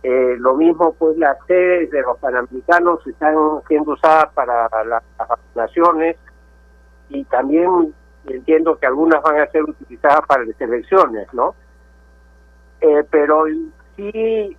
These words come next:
eh, Perú, cuando terminamos los Juegos, eh, muchas, eh,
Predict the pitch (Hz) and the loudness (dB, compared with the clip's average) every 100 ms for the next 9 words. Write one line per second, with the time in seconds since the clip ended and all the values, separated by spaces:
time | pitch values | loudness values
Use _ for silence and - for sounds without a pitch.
0 | _ 160 139 - 147 147 190 403 392 320 | _ -2 -2 0 0 2 2 2 0 0
1 | 151 - - 143 139 147 190 208 175 156 | -2 -2 -4 -4 -4 0 0 0 -2 -4
2 | - 185 180 160 196 - _ _ _ _ | -2 0 0 -2 -6 -10 _ _ _ _
3 | _ - - - - 135 135 139 151 196 | _ -20 -20 -20 -14 -4 -2 -2 -2 -2
4 | 190 214 202 190 - 160 139 | -2 0 0 -2 -8 -8 -8